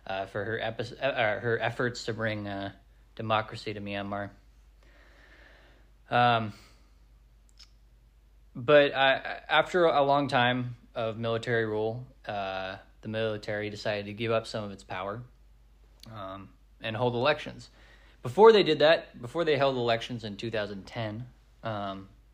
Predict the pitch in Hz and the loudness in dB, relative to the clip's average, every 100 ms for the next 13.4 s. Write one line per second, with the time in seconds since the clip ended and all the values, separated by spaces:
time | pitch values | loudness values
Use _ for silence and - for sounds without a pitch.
0 | _ _ _ - - _ - 139 131 131 | _ _ _ -20 -20 _ -4 -2 -2 -2
1 | 127 131 123 110 120 120 117 131 135 127 | 0 0 0 -2 0 0 0 -2 0 2
2 | 165 156 127 160 147 139 139 135 131 131 | 2 2 2 2 4 2 0 0 -4 -4
3 | 143 135 - 113 - 123 120 - 104 107 | -4 -4 -8 -12 -8 -8 -8 -14 -12 -8
4 | 110 113 - - - - - - - - | -8 -8 -14 -20 -20 -20 -20 -20 -20 -12
5 | 113 117 135 135 131 123 131 123 123 143 | 0 4 4 2 0 -2 -2 -4 -2 0
6 | 131 120 107 175 165 175 156 120 117 113 | 0 -2 0 2 2 0 -2 -2 0 -2
7 | 113 - - - - 151 131 127 - - | -4 -12 -20 -12 -4 2 2 2 -6 -20
8 | - 196 180 143 147 151 135 123 - 131 | 2 4 4 4 4 4 2 0 2 6
9 | 127 127 123 123 127 117 104 104 107 101 | 6 6 0 -6 -6 -4 -2 0 2 0
10 | - 101 98 117 131 120 - - 101 104 | -2 -6 -2 -2 -4 -10 -14 -10 -10 -10
11 | 101 98 98 101 107 98 101 101 98 - | -10 -8 -8 -8 -8 -8 -6 -8 -12 -20
12 | _ _ - _ - 110 104 110 - 101 | _ _ -20 _ -10 -6 -4 -4 -2 -4
13 | 95 101 120 135 | -4 -2 -2 -4